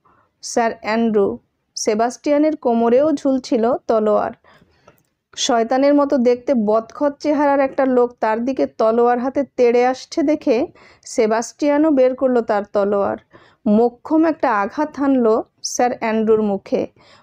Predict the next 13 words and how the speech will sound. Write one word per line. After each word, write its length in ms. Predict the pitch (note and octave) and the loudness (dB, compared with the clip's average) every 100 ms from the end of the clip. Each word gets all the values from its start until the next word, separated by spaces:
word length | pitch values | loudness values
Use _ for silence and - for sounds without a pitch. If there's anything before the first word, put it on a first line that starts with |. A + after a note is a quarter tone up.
| - | -2
বন্ধুকে 500 | G#3+ A#3+ B3+ C#4 D4 | 0 2 0 0 0
আহত 360 | B3 C#4+ C#4+ D#4 | 0 0 0 0
হতে 280 | D4+ D4+ C#4+ | 0 0 0
দেখে 420 | C4+ - C4 - - _ | 0 0 -2 -2 -8 _
স্যার 280 | - - B3 B3 - | -6 -2 -2 -2 0
টবিও 420 | A3+ A3+ C4+ D#4 | 0 2 0 0
ছুটে 380 | - C#4 D4 D4+ | 0 -2 0 2
এলো 320 | B3+ A3+ G#4 - | 2 0 -2 -2
তলোয়ার 440 | A#3 A#3 A3 G#3 | 0 2 2 0
হাতে। 400 | G#3+ A3 G#3 B3 - _ | -2 -6 -6 -6 -8 _
সেও 540 | _ - - G3+ A3+ D#4+ | _ -10 -2 2 2 2
জখম 420 | D#4 C#4+ D#4 C#4+ | 0 -2 0 0
হলো 360 | C4+ A3 A#3+ | 2 0 0